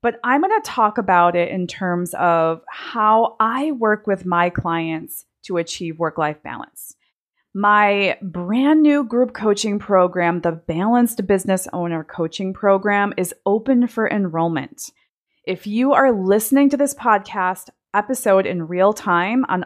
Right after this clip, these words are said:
August seventh, twenty twenty-three, then enrollment is,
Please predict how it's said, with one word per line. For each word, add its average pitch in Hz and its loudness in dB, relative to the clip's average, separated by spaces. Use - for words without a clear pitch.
August 226 0
seventh, 233 -4
twenty 233 -8
twenty-three, 233 -2
then 240 2
enrollment 240 2
is, 190 2